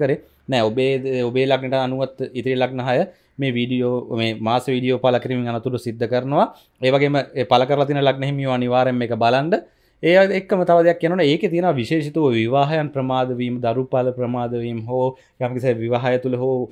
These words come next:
ආදර සම්බන්ධතා තුළ තියෙන ගැටලු ඒවා බිඳ වැටීම් පිළිබඳ ඒවට කරන්න පිළියම් පිළිවෙත් වගේ.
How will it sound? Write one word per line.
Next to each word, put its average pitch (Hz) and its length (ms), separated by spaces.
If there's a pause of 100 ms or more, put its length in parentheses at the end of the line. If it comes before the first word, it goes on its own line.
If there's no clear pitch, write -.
(340)
ආදර 120 260
සම්බන්ධතා 127 400
තුළ 131 120
තියෙන 123 220
ගැටලු 127 360
ඒවා 123 180
බිඳ 113 220
වැටීම් 127 300
පිළිබඳ 127 400
ඒවට 165 640
කරන්න 156 180 (100)
පිළියම් 147 380
පිළිවෙත් 107 380
වගේ. 107 220